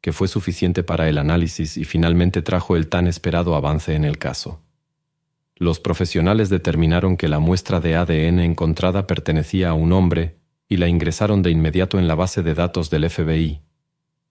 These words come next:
A menudo los delincuentes no se encuentran en esta base de datos, por lo que se requieren esfuerzos considerables para identificar su identidad.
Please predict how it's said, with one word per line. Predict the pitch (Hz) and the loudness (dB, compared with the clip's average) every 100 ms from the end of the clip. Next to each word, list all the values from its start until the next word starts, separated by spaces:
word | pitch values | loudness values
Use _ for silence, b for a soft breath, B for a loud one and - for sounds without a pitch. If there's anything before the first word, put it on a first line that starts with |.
| _ _ _ _ - | _ _ _ _ -4
A | 85 | 0
menudo | 85 98 104 | 2 2 2
los | 101 85 | 0 0
delincuentes | 87 82 80 90 87 87 | 0 0 0 0 0 0
no | 87 | -2
se | 87 92 | -2 -2
encuentran | 82 90 90 90 80 | 0 0 0 0 0
en | 78 | 0
esta | 87 - | -2 -4
base | 73 76 - | -2 -4 -2
de | 80 78 | -2 -2
datos, | 82 76 69 - - _ _ _ _ | -2 -4 -8 -12 -20 _ _ _ _
por | 92 | -2
lo | 90 85 | -2 -2
que | |
se | 85 92 | -2 -2
requieren | 80 76 104 110 | -2 -2 0 2
esfuerzos | 90 - - 90 - 76 | 0 -2 -4 -4 -4 -8
considerables | 78 73 82 73 92 107 73 71 - _ _ _ _ | -4 -4 -2 0 0 0 -4 -8 -16 _ _ _ _
para | - 80 | -4 -2
identificar | 80 80 78 82 80 87 92 | 0 0 -2 -4 -4 -2 -4
su | - | -2
identidad. | 90 82 78 87 82 67 | 0 0 -2 -2 -4 -6